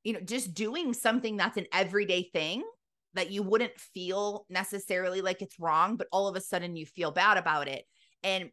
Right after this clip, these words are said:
this started happening to me with all of those things. You know, music I used to love, know every word for. I'm like, "I cannot believe I used to listen to this song." And worse, memorized every single word,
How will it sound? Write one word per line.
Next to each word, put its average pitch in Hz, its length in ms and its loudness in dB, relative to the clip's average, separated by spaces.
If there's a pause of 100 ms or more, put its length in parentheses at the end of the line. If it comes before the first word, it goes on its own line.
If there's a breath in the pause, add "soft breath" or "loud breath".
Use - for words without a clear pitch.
this 240 160 4
started 285 280 2
happening 208 500 2
to 180 80 -10
me 196 120 -6
with 180 140 -2
all 165 240 2
of 160 80 -4
those 131 200 -4
things. - 360 -12
You 156 80 -12
know, 160 80 -8
music 175 300 -8
I 165 180 -2
used 165 280 -10
to 165 100 -6
love, 170 420 4
know 160 140 -6 (120)
every 170 260 0
word 160 300 2
for. 151 520 0 (100)
I'm 175 140 -8
like, 180 220 -8
"I 190 240 2
cannot 190 800 0 (120)
believe 160 540 -8
I 139 80 -2
used 139 320 -10
to 135 60 -8
listen 120 320 -8
to - 80 -12
this 143 140 -10
song." 156 200 2 (100)
And 214 460 0 (420)
worse, 165 800 0 (400)
memorized 190 680 2
every 165 260 -2
single 147 340 -6
word, 95 260 -6